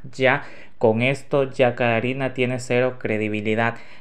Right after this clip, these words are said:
Las personas que la siguen pues son igual de mentirosos y mentirosas que ella, porque en el en vivo de ayer quedó todo muy,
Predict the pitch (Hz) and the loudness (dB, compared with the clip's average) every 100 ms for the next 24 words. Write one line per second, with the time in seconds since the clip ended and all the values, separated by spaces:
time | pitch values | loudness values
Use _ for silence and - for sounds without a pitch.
0 | - 123 120 117 117 131 135 127 131 117 | -4 -2 2 2 2 0 0 -2 0 0
1 | 117 147 135 113 113 113 117 113 110 113 | 0 -2 0 0 0 -2 -2 -2 0 0
2 | 113 - 113 110 107 110 113 120 127 120 | 0 0 0 0 -2 -2 -2 -2 -4 -4
3 | 113 107 104 110 113 117 120 113 - 113 | -2 -2 -2 -2 -2 -2 -4 -4 -2 2
4 | 113 113 110 117 120 113 110 110 113 120 | 2 2 0 -4 -4 -2 -2 -2 -2 0
5 | 120 120 120 135 - - - - - 123 | 2 2 4 2 0 -12 -14 -8 2 4
6 | 120 135 135 139 139 151 147 135 135 131 | 6 2 4 4 4 0 -4 -2 -2 -2